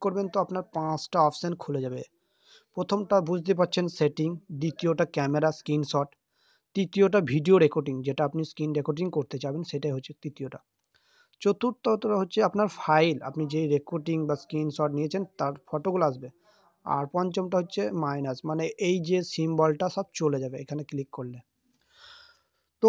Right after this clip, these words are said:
প্রথমে আমরা স-, এই চারটে অপশন তো সহজ এবং ইজি, মে-, মেন। এবার সেটিংয়ে গিয়ে আমরা দেখে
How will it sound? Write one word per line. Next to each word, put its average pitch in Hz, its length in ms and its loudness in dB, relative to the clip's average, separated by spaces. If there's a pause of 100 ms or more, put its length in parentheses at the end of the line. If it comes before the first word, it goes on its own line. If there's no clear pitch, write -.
(140)
প্রথমে 226 400 4
আমরা 208 220 2
স-, - 160 -14 (160)
এই 196 80 0 (640)
চারটে 170 320 2
অপশন 185 200 0 (100)
তো 180 40 4 (120)
সহজ 151 260 4 (280)
এবং 185 120 -2 (200)
ইজি, 190 240 0 (180)
মে-, 180 220 -6 (120)
মেন। 196 220 2
এবার 185 200 2
সেটিংয়ে 175 400 2
গিয়ে 160 160 0
আমরা 160 120 0 (100)
দেখে 143 160 -4